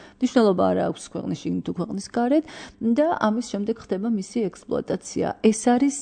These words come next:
პრინციპში ძირითადად ის სურათი, ის საფეხურები, რასაც გაივლის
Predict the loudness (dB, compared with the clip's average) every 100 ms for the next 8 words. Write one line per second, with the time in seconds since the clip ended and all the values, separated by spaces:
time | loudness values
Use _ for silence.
0 | -12 -14 -8 -6 -4 -6 -4 -6 -8 -10
1 | -4 -4 -2 -2 -2 -2 -4 -10 -10 -4
2 | 0 0 0 -4 -2 0 0 0 -2 -4
3 | -4 -2 -2 -2 -4 -6 -10 -10 -8 -4
4 | -2 0 -2